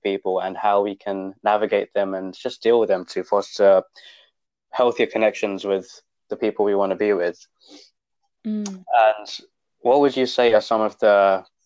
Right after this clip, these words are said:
Speaker 1: the main things that come up for people these days?
Speaker 2: Oh, so there's so many different things I feel like nowadays, but I think one of those is the fact that people just don't really wanna work on their relationships. Um, you know, they're in, uh,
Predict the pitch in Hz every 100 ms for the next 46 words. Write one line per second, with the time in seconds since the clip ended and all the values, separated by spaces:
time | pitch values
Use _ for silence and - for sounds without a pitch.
0 | _ 113 110 107 107 107 95 - 104 -
1 | _ 104 95 95 98 92 92 - - -
2 | _ _ _ _ _ _ _ _ _ -
3 | 233 226 220 233 214 240 - 262 294 302
4 | 247 240 226 220 220 220 208 208 220 208
5 | 202 214 214 208 208 208 233 294 _ 196
6 | 160 202 220 214 214 202 190 202 202 196
7 | 190 - - 202 196 190 190 - 196 208
8 | 208 190 202 190 196 185 - 196 202 208
9 | 208 190 196 190 202 - 202 190 190 196
10 | 202 - 214 214 254 - - - - _
11 | 220 196 196 190 196 - 196 190 190 202
12 | 202 202 196 196 196 285 - 202 190 185